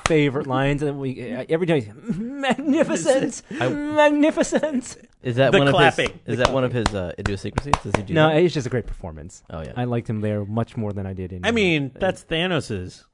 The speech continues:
Speaker 3: performance, if we're being
Speaker 2: Right,
Speaker 3: honest.
Speaker 2: exactly.
Speaker 1: Sure, sure.
Speaker 3: But
Speaker 1: Yeah,
Speaker 3: yes.
Speaker 1: yeah, yeah.
Speaker 3: Oh, and did you see, um, did you see our, our never nude friend,
Speaker 1: I did
Speaker 3: Tobias
Speaker 1: not see,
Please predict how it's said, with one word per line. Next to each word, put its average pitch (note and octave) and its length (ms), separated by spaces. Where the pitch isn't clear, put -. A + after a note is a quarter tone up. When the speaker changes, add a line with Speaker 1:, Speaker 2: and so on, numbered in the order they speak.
Speaker 3:
performance, A2+ 640
if G#2 140
we're A#2 120
being A2 180
Speaker 2:
Right, G2 120
Speaker 3:
honest. G#2+ 280
Speaker 2:
exactly. F#2+ 340
Speaker 1:
Sure, C3+ 120
sure. A2+ 400
Speaker 3:
But C3 140
Speaker 1:
Yeah, A#2+ 60
Speaker 3:
yes. A2 80
Speaker 1:
yeah, E2 60
yeah. E2 120
Speaker 3:
Oh, E3 280
and C3+ 120
did C3+ 160
you C#3+ 60
see, D3+ 320
um, C3 400
did D#3+ 100
you D3 60
see C#3+ 180
our, B2 320
our B2 120
never B2 260
nude B2+ 260
friend, C#3 340
Speaker 1:
I - 60
did - 160
Speaker 3:
Tobias C#3+ 420
Speaker 1:
not - 60
see, D3+ 60